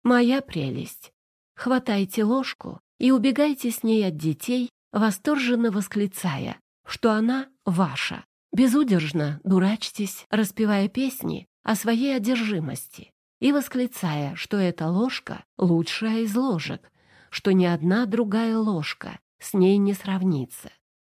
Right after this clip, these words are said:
Даже вместе, вам обоим вместе, эту ложку не видать, этой ложки не достать. Ни с кем заветной ложкой я не поделюсь. Жизнью своей защищать её клянусь.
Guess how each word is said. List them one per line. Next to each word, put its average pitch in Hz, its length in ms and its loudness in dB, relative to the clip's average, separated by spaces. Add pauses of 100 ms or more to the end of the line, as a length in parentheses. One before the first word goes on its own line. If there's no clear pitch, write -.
(140)
Даже 247 440 0
вместе, 190 680 -2 (300)
вам 190 320 4
обоим 190 520 2
вместе, 160 720 -4 (360)
эту 196 260 0
ложку 190 420 0
не 233 160 2
видать, 240 500 -2 (300)
этой 190 340 0
ложки 226 600 0 (100)
не 214 140 4
достать. - 680 -6 (400)
Ни 247 120 4
с 247 60 0
кем 294 320 0
заветной 180 560 0
ложкой 226 600 -2 (140)
я 247 240 2
не 220 160 2
поделюсь. 160 680 -2 (400)
Жизнью 254 540 0
своей 147 580 -6 (260)
защищать 220 760 -2
её 160 260 0
клянусь. 151 720 -4